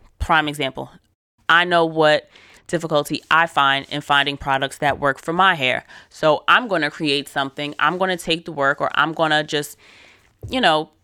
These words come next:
discover by trial and error of a mix of this and a, you know, a mashup of that,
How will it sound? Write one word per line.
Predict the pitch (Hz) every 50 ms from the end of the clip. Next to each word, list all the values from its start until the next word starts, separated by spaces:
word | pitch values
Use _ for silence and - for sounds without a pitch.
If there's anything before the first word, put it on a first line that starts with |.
| _ -
discover | - 175 165 - - - 190 196 190 160 143 147 165 190 190 - 180 170
by | - 160 147 147 147
trial | 147 - - 175 170 170 170 165 165
and | 156 156 151
error | 151 170 180 160 151 147
of | 147 147 143
a | 147
mix | 143 143 151 160 160 - - - -
of | 151 143
this | 156 165 165 - -
and | 165 151 147
a, | 143 143 143 -
you | - 165 170 165
know, | 151 143 139
a | 143
mashup | 143 147 156 156 156 - - 160 143 -
of | 147 143
that, | 160 208 208 196 180 -